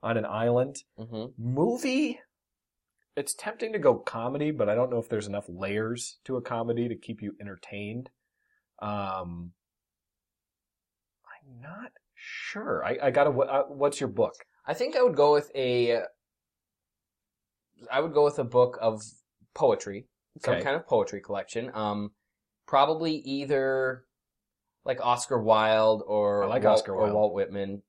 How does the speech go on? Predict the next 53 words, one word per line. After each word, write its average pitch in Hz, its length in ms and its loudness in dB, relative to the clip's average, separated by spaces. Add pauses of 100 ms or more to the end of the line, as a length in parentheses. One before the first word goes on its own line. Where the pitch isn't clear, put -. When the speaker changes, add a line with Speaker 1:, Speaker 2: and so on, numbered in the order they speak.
Speaker 2:
Um, 95 380 -8
maybe, 101 500 -4
uh, 92 280 -4 (480)
yeah, 123 220 -2
I 104 60 -10
like 120 160 -8
Oscar 85 260 -18
Wilde 76 220 -18
a - 920 -18
lot. 113 140 2
Um, 98 260 -8 (500)
Speaker 1:
The - 100 -20
Speaker 2:
something 117 220 0
like 120 160 2
Speaker 1:
beautiful 117 300 4 (120)
Speaker 2:
that. - 60 -20
Speaker 1:
play 101 400 -2
goes 85 360 -12
on, 87 360 -12 (100)
and 90 160 -18
you 92 340 -14 (120)
may 87 160 -16
contribute 87 540 -16 (100)
a - 40 -16
verse. - 180 -6
Speaker 2:
Yeah, 156 260 0 (280)
Speaker 1:
Yeah. - 60 -14
Speaker 2:
just 139 180 -6
like 143 120 0
Robin 139 300 2
Williams 135 280 -4
tells - 320 -2
us. 92 140 -6
Speaker 1:
Yeah, 139 320 2
Speaker 2:
Uh, 113 260 6
Speaker 1:
that's 107 140 8
a 104 60 2
great 101 180 -4
commercial. 90 380 -14
Speaker 2:
it 123 80 -10
is. 165 200 -10
It's - 140 -20
really 101 220 -8
good. 101 160 -4
Speaker 1:
Or 113 60 4
is 127 120 4
Speaker 2:
And 139 100 0
Speaker 1:
it 107 40 0
The - 60 -10
Powerful 120 380 6
Play 87 220 -8
Goes 85 220 -12
On? 82 120 -14